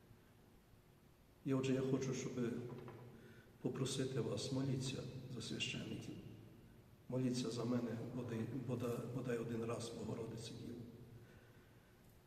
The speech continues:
Отже, тридцять четверта глава. Проводирі, пастирі Ізраїля. Надійшло до мене таке слово Господнє:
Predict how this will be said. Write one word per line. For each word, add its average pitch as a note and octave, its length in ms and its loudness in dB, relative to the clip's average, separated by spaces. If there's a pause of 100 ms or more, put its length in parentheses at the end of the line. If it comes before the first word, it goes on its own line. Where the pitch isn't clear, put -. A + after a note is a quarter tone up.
(1000)
Отже, B2 340 -2 (520)
тридцять - 320 2
четверта C3+ 480 4
глава. B2 440 2 (2000)
Проводирі, B2+ 640 6 (500)
пастирі B2 580 4 (380)
Ізраїля. B2 580 4 (1700)
Надійшло B2+ 500 8
до C#3+ 120 12
мене C#3+ 320 10
таке C#3 300 6
слово C3+ 380 4
Господнє: - 600 -2